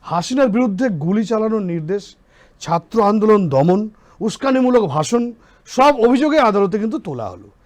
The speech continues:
এবং সবই এমন এক সময়ে যখন দেশ জুড়ে আওয়ামী লীগ বিরোধী হাওয়া তুলতে সরকার মরিয়া। কিন্তু হাসিনার অনুপস্থিতিতেই মাত্র আড়াই ঘন্টায় চারশো তিপ্পান্ন পাতা রায় পড়ে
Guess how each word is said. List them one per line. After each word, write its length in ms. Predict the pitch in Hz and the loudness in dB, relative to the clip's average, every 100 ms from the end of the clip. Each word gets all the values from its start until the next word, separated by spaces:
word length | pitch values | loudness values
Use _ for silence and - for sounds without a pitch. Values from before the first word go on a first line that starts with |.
| _ - | _ -4
এবং 180 | 240 247 | -2 -2
সবই 360 | - 196 294 - | -2 0 0 0
এমন 340 | 156 160 208 254 - | -4 -2 -2 -4 -4
এক 220 | 180 - | -6 -6
সময়ে 480 | - 202 185 139 151 - - | -12 -8 -8 -8 -10 -14 -16
যখন 300 | 135 175 190 | -8 -6 -6
দেশ 340 | 120 175 202 143 | -2 0 0 -2
জুড়ে 280 | 220 143 120 _ _ | -4 -4 -6 _ _
আওয়ামী 360 | 139 170 208 220 | -2 0 2 0
লীগ 160 | 208 175 | -2 -2
বিরোধী 320 | 180 180 165 | -2 -2 -4
হাওয়া 300 | 110 120 139 | -10 -10 -10
তুলতে 380 | 160 165 190 190 _ _ | -10 -10 -10 -10 _ _
সরকার 440 | - 127 123 139 | -16 -16 -12 -14
মরিয়া। 400 | 101 95 98 87 - _ _ _ _ _ _ _ _ - | -14 -16 -18 -20 -20 _ _ _ _ _ _ _ _ -12
কিন্তু 180 | 185 151 | -10 -8
হাসিনার 420 | 139 139 208 202 151 | -8 -6 -6 -6 -6
অনুপস্থিতিতেই 680 | 170 175 196 220 175 135 107 - - 151 | -6 -6 -8 -8 -6 -8 -10 -18 -14 -8
মাত্র 300 | 165 - 202 - | -8 -8 -10 -4
আড়াই 280 | 147 185 202 | 0 2 2
ঘন্টায় 480 | 208 202 151 113 - _ _ _ _ | 2 0 -2 -6 -12 _ _ _ _
চারশো 320 | 170 160 - | -10 -8 -10
তিপ্পান্ন 640 | 175 165 - - 208 208 185 | -12 -12 -12 -8 -6 -6 -6
পাতা 360 | 185 196 156 | -8 -6 -6
রায় 240 | 127 147 175 | -4 -4 -4
পড়ে 220 | 175 151 | -6 -8